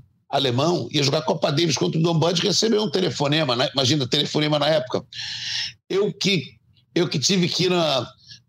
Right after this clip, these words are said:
fa-, fazer telefonema de Cabo Frio pra Niterói, tinha aqui na companhia telefônica, <laughs> nos anos oitenta, mas era a dificuldade de um telefonema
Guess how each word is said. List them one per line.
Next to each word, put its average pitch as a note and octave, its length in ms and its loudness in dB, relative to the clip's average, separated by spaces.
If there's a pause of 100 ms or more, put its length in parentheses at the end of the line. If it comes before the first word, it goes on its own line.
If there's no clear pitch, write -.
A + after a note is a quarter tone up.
(140)
fa-, C#3+ 180 0
fazer D#3+ 260 0
telefonema F3 520 0
de B2+ 80 -2
Cabo F3 280 0
Frio F3+ 260 0
pra E3+ 120 -2
Niterói, E3 420 0
tinha E3 260 2
aqui E3 180 -2
na D#3 100 0
companhia D3 500 -2
telefônica, B2 800 0 (540)
<laughs> - 480 -4
nos D#3 220 2
anos D3+ 200 0
oitenta, D3+ 420 0 (360)
mas D#3 120 0
era G3 80 2
a F#3+ 60 0
dificuldade F#3 460 0
de E3+ 60 2
um E3 60 -2
telefonema E3 800 0